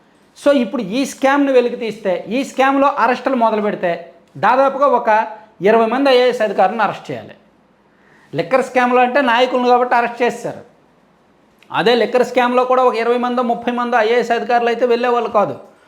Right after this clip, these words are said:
So, ఈ స్కామ్ ఆమె అంత చాకచక్యంగా నడిపించారు. అప్పట్లో జిల్లా స్థాయిలో కలెక్టర్లుగా పనిచేసిన వాళ్ళు, హెచ్ఓడీలుగా పనిచేసిన వాళ్ళందరూ దీనిలో సంతకాలు పెట్టారు, ఇన్వాల్వ్ అయ్యారు. So, వాళ్ళందరూ అప్రూవర్లుగా మారిపోయి, "మాకేం సంబంధం లేదు, మేము ఇదిగో ఈ సంతకం పెట్టాం, ఇంత అమౌంట్ పైకి వెళ్ళింది" అని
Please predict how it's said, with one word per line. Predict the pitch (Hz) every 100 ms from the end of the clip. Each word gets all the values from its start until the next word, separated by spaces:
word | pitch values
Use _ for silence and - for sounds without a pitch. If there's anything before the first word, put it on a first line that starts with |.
| _ _ _ -
So, | 269
ఈ | 233
స్కామ్ | 214 233 262 285 -
ఆమె | 233 247 196
అంత | 202 214 208
చాకచక్యంగా | 196 - 196 196 214
నడిపించారు. | 180 170 180 156 107 - - _ _ _ _ 160
అప్పట్లో | 170 220 220
జిల్లా | 160 190 208
స్థాయిలో | 208 208 202
కలెక్టర్లుగా | 202 190 190 202 208
పనిచేసిన | 208 208 202 190 214
వాళ్ళు, | 220 233
హెచ్ఓడీలుగా | 175 196 208 208 202
పనిచేసిన | 202 196 196 190 196
వాళ్ళందరూ | 185 175 220 254
దీనిలో | 214 214 214
సంతకాలు | 196 190 208 202
పెట్టారు, | 190 214 508
ఇన్వాల్వ్ | 226 190 170
అయ్యారు. | 107 82 - _ _ _ _ -
So, | 226
వాళ్ళందరూ | 190 170 170 226 277
అప్రూవర్లుగా | 262 262 254 254 254 254
మారిపోయి, | 233 240 233 233 233
"మాకేం | 208 190 214 226
సంబంధం | 214 220 233 233
లేదు, | 226 214 220 -
మేము | 214 202
ఇదిగో | 220 226
ఈ | 208
సంతకం | 190 208 233
పెట్టాం, | 220 220 220 220 - - -
ఇంత | 196 208
అమౌంట్ | 196 233 233 254
పైకి | 185 214 240
వెళ్ళింది" | 233 226 214 220
అని | 214